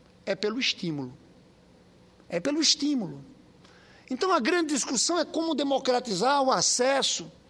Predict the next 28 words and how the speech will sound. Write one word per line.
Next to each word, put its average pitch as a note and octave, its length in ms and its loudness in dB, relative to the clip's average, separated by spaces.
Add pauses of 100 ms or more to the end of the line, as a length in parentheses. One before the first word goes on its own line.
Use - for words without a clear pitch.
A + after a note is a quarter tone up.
(440)
a C#4+ 120 2
todos A#3+ 920 2 (840)
dessas A#3 400 4
possibilidades, D#3+ 1300 0 (420)
que E4+ 100 2
não F4 120 2
estão E4+ 200 2
ligadas D4+ 380 2
só D#4 220 0
à D#4 40 2
fisioterapia C4+ 840 2
e A#3+ 80 4
à A#3 60 2
fonoaudiologia, G3 1000 0 (720)
estão - 180 2
ligadas B3+ 440 6
à A#3+ 60 2
saúde. G#3 680 -2 (800)
Cinquenta D4+ 580 4
por C4+ 200 -2
cento C4 420 2
dos G3+ 200 0
Downs B3+ 480 4
que - 140 -6
nascem B3+ 640 0
têm B3+ 220 -2
problemas A#3 540 2
cardíacos. G#3+ 1200 -2